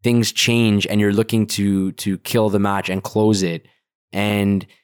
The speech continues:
you know, Gomis came off, Mata went in, and Mertens pushed a little bit higher in front of him. And then you have Rashica that came off for Yusuf Demir. But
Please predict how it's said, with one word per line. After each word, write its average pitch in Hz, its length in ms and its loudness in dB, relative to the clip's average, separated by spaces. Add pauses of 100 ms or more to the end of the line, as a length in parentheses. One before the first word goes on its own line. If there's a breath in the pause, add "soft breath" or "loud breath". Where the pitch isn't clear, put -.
(180 soft breath)
you 98 120 -2
know, 95 280 0
Gomis 120 560 0
came 110 220 2
off, 101 420 -2 (120)
Mata 107 440 0
went 104 240 2
in, 101 220 2
and 95 260 0
Mertens 101 480 -2
pushed - 280 -2
a 101 60 2
little 98 200 2
bit 95 260 0
higher 95 600 0
in 92 140 -6
front 107 240 0
of 98 80 -2
him. 85 300 -4 (640 soft breath)
And 120 180 4
then 139 300 2 (400)
you 117 180 4
have 156 140 4
Rashica 156 560 2
that 147 160 0
came 117 180 4
off 110 140 0
for 113 100 -2
Yusuf 117 460 0
Demir. 92 340 0 (480 soft breath)
But 147 340 2